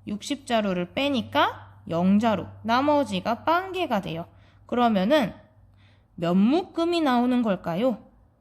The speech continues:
그렇죠. 다섯 묶음이 나오는 것이지요. 그래서 이 다섯 묶음이 몫이 되는 것이고 얘가 나머지가 되는 것이죠.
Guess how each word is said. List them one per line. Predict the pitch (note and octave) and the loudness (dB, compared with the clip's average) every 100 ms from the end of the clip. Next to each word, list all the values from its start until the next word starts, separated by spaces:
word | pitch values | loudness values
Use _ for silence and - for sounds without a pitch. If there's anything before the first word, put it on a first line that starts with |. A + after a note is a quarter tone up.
| _ _ _ | _ _ _
그렇죠. | - F3 G3 - E3 F3+ F#3 - - _ - | -4 -2 -2 -2 -2 0 -2 -8 -20 _ -18
다섯 | - E3+ F3+ D4+ | -8 -4 2 2
묶음이 | E4 C4+ - D#3+ G3 F4 - - | 2 -2 -4 -6 -4 -4 -8 -10
나오는 | D#3 D#3 F#3 C4 | -6 -4 -2 -2
것이지요. | G#3 D#3+ E3+ D#3 - D#3+ - - - _ | -4 -6 -8 -8 -10 -10 -14 -20 -20 _
그래서 | E3 E3 C4 | -6 -2 0
이 | A3+ C4 | 0 0
다섯 | A3 F3 A3+ | -2 -2 0
묶음이 | G#3 F#3 - F3+ G3+ D#4 G#4+ - _ _ _ _ - | 0 0 -2 -6 -2 -2 -4 -12 _ _ _ _ -8
몫이 | F3 F#3 - D#4+ | -4 -4 -2 2
되는 | D4 A#3+ A3 | 2 4 2
것이고 | F#3+ F3 F3 G3 F#3+ - - - - F3 | 0 -2 -4 -4 -6 -10 -20 -20 -12 -6
얘가 | F3+ B3 | -2 0
나머지가 | F#3 F#3 A#3+ C#4+ F4 D#4+ | 2 2 2 0 0 0
되는 | A#3 F#3 F3 | 2 0 0
것이죠. | D#3+ E3 G#3 | -4 -4 -4